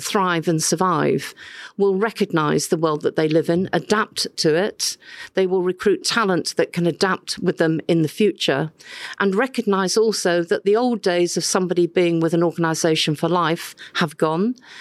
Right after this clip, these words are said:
and that they need to have a pipeline of talent of the right knowledge and skills to keep them fit for the future.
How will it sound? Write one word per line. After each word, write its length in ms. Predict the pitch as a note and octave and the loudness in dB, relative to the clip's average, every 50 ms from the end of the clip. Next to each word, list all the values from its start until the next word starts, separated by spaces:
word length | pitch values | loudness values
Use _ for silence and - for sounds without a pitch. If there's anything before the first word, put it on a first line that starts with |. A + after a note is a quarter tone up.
| - - - - - - | -18 -18 -18 -16 -6 -2
and 160 | F#3 F#3 F#3 | 0 0 0
that 120 | - - | 0 0
they 120 | - G3 F#3+ | 0 0 2
need 180 | G3 G#3 G3+ | 2 2 0
to 60 | - F#3 | 0 0
have 160 | F#3+ G3 F#3 | 0 0 0
a 80 | F3 | -2
pipeline 800 | - - - - C4 C4+ - - - - F3+ D#3+ D3 D3 D3 D#3 - | -2 -4 -4 -2 0 0 0 0 0 0 0 2 2 2 0 0 -2
of 160 | - D3+ - | -2 -4 -4
talent 520 | - - E3+ E3 E3 E3 E3 - - - - - - - - - | -2 -2 0 0 0 0 0 -2 -4 -6 -8 -12 -16 -10 -4 -4
of 140 | F3+ E3+ | -2 -2
the 100 | - F#3+ | -2 -2
right 320 | F3 G3+ A3 A3 G#3 G3+ - _ | 0 0 0 0 0 -2 -4 _
knowledge 380 | - F3 F3 E3 D#3+ D#3 D#3 - | 0 0 2 2 2 2 2 0
and 120 | E3 E3 | 0 0
skills 440 | D#3+ - - - F3 D#3+ D#3 D#3 - | 0 0 0 2 2 2 2 0 -2
to 100 | - F3+ | -4 -8
keep 240 | - - G3 - - | -2 0 -2 0 0
them 140 | E3 E3 D#3 | 0 -2 0
fit 260 | - - D#3 - - | 0 0 0 0 0
for 100 | - D#3 | -2 -2
the 100 | D3 C#3+ | -2 0
future. 520 | - - D#3 D3 - - - C#3 C3 C#3 | 0 2 2 2 0 0 -2 -2 -2 -4